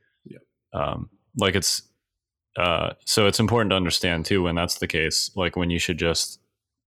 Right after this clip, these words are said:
Speaker 2: either stand your ground and shoot a unit you're already in range of, even if that unit has activated already, or shoot it and then move away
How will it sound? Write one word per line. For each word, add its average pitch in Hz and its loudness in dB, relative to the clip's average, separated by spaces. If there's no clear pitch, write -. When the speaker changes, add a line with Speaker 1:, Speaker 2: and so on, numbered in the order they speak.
Speaker 2:
either 87 0
stand 92 0
your 85 0
ground 82 0
and 82 -4
shoot 90 0
a 82 0
unit 82 -2
you're 82 -2
already 82 0
in 78 -4
range 87 -2
of, 107 0
even 90 0
if 85 -4
that - -2
unit 85 -2
has 82 -2
activated 95 0
already, 101 0
or 87 -4
shoot 92 -2
it 76 -2
and 82 -2
then 80 -2
move 80 -4
away 69 -2